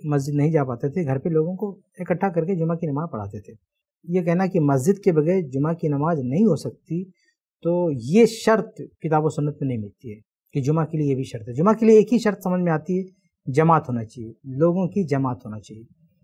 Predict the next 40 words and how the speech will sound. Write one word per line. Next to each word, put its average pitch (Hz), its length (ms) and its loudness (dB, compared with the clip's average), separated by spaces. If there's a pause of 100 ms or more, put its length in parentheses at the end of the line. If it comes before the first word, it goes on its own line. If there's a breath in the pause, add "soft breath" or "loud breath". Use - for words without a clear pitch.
(120)
यानी 175 120 4
एक 214 300 6
आदमी 180 420 2
से 170 240 -4
जुमा 147 220 -2
की - 120 -6
नमाज 143 300 -2
नहीं 117 120 -6
होगी, 113 220 -10
जमात 151 480 2
होगी 170 220 -2 (440)
तो 233 80 2
जुमा 156 220 0
की 139 140 -8
नमाज 143 240 -4 (500)
हो 135 60 -4
सकती 123 380 -10
है। 185 120 -4 (460)
बाकी 139 320 -4
इसके 147 240 -4
लिए 151 140 2
मस्जिद 139 380 -2
वगैरह 139 320 -6
शर्त 147 380 -10
नहीं 147 160 -8
है। 196 60 -8
इसलिए 202 240 -6
कहीं 196 260 0
पर 220 160 -2
भी 196 320 -6
मुसल्ला 165 420 -2
है 156 160 -4 (640)
और 147 200 -2
वहाँ 143 160 2
पे 151 120 0
लोग 147 280 0 (100)
इकट्ठा 147 320 0
होते 135 300 0
हैं, 151 260 -2
जुमा 143 260 -2